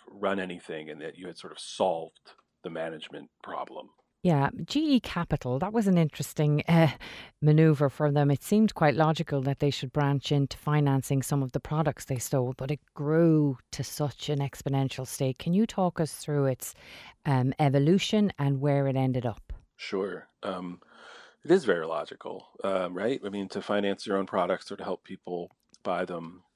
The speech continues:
Speaker 1: uh, makes a lot of sense. It's very common at a lot of companies, um, and G E will continue to do it for its products that it makes. Um, but to your point, they got in more into financial services for others. Um, and, and the core of it was they were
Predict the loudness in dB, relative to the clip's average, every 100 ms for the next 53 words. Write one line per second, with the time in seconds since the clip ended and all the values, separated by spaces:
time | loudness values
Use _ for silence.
0 | -18 -14 -14 -6 -6 -4 -2 -2 -2 -10
1 | -12 -18 -2 0 0 -2 -6 -6 -14 _
2 | _ -10 -2 0 0 -2 -12 -14 -14 -14
3 | -20 _ -20 -20 -20 _ -10 -8 -10 -14
4 | -16 -14 -14 -14 -14 -16 -12 -12 -12 -14
5 | -6 -2 -2 0 0 -2 -2 -6 -6 -6
6 | -4 -4 -6 -12 -12 -12 -14 -16 -20 _
7 | -20 -20 -20 _ -4 0 0 4 4 4
8 | _ _ -20 -20 -6 -2 0 2 2 2
9 | 0 2 4 2 2 0 0 -2 -8 -10
10 | -8 -8 -10 -6 -4 -2 -2 -4 -6 -10
11 | -8 -4 -4 -4 -8 -12 -14 -14 -8 -6
12 | -6 -8 -12 -16 -18 -12 -10 -10 -12 -16
13 | _ _ _ _ _ _ _ _ -10 -6
14 | -4 -4 0 4 4 4 0 -2 -12 -8
15 | -8 -8